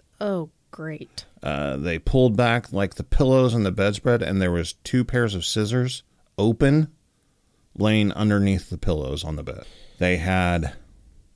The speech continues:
Speaker 2: a, uh, one of those old cosmetic mirrors
Speaker 1: Mm-hmm.
Speaker 2: with the lights around it,
Speaker 1: Yeah.
Speaker 2: uh, sitting for some <laughs> reason in the kitchen. It came on by itself. There was a window that was shattered,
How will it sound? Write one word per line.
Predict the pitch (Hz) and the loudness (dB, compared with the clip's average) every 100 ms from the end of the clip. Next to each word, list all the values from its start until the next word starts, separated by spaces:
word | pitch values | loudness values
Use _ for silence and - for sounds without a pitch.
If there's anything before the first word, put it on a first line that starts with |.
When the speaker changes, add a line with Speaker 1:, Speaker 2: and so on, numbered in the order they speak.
| _ _ _ _ _ _ _ - | _ _ _ _ _ _ _ -8
Speaker 2:
a, | 82 82 78 | -2 0 -2
uh, | 69 - - | -4 -6 -4
one | 90 | 0
of | 92 | 2
those | 85 80 - - | 2 0 -8 -8
old | 95 98 - | -2 -2 -2
cosmetic | - 87 78 90 95 98 | 0 0 0 0 0 0
mirrors | 104 117 120 127 - - | 0 2 0 -2 -6 -6
Speaker 1:
Mm-hmm. | 208 185 175 196 | -4 -4 -8 -6
Speaker 2:
with | 95 92 | -4 -2
the | 85 | 0
lights | 87 92 - | 0 0 0
around | 107 107 110 | 2 2 2
it, | 117 - _ 196 | 0 -4 _ -8
Speaker 1:
Yeah. | 180 175 - _ | -6 -6 -12 _
Speaker 2:
uh, | - 87 85 | -4 -2 -2
sitting | 85 110 104 104 98 90 - - - - | -2 0 2 2 2 0 -4 -14 -20 -14
for | - 90 | -8 -4
some | 98 98 | -2 2
<laughs> | |
reason | 110 - 135 | 2 6 6
in | 131 | 6
the | 123 | 4
kitchen. | 131 117 120 117 - _ _ _ _ _ | 4 4 2 2 -2 _ _ _ _ _
It | - - | -4 -4
came | - 113 113 | 0 2 4
on | 113 113 | 4 4
by | 110 | 4
itself. | 107 - 120 110 107 - - - _ _ _ _ _ _ - | 2 0 2 2 0 -4 -16 -20 _ _ _ _ _ _ 0
There | 101 | 2
was | 101 95 | 2 2
a | 90 | 0
window | 92 117 123 87 71 - - - - - | 4 4 4 4 0 -6 -14 -20 -14 -6
that | 90 - | -4 -4
was | 82 | -6
shattered, | - 85 76 71 69 | -4 -4 -4 -4 -8